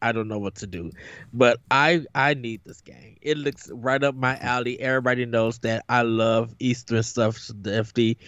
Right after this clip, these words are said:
when it has a Jap-, Japanese feel to it. Like, I, I just truly love it. I can't wait to explore this world, catch Pokemon and everything.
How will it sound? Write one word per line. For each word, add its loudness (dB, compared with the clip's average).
when 4
it 8
has 4
a 2
Jap-, -10
Japanese 0
feel 0
to -4
it. -2
Like, -10
I, 4
I 2
just -10
truly 0
love 2
it. -4
I 0
can't 2
wait 0
to -2
explore 4
this -4
world, 4
catch -4
Pokemon 4
and 0
everything. 0